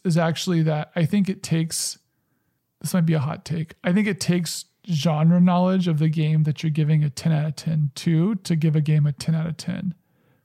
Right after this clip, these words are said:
Like, I don't think that someone who's really into prog rock is able to award a jazz album a ten out of ten. I think that, like, it's sort of like, you can maybe award a jazz album, uh, you know, an eight out of ten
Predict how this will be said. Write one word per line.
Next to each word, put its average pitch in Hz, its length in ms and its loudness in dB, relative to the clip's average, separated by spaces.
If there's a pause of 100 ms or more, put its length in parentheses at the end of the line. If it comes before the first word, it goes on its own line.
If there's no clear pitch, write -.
(140)
Like, 180 80 0
I 208 40 2
don't 220 140 2
think 208 140 2
that 196 100 -2
someone 180 400 2
who's 156 220 2
really 165 320 2
into 151 160 2
prog 156 340 -2
rock 185 460 -2 (560)
is 160 100 4
able 175 240 2
to - 140 -2
award 165 340 2
a 156 60 2
jazz 151 420 0
album 147 320 0
a 151 60 -2
ten 156 240 -2
out 156 100 -4
of 160 80 -6
ten. 160 380 -4 (880)
I 165 80 2
think 190 240 4
that, 180 200 -2
like, 165 460 -2 (500)
it's 175 220 2
sort 208 260 0
of 180 200 2
like, 160 320 0 (200)
you 208 140 4
can 247 140 2
maybe 226 200 4
award 190 260 2
a - 20 2
jazz 165 360 2
album, 156 540 0 (640)
uh, - 460 -2 (340)
you 175 80 2
know, 170 120 4
an - 140 -4
eight 185 160 2
out 190 140 0
of 143 80 -2
ten 165 400 2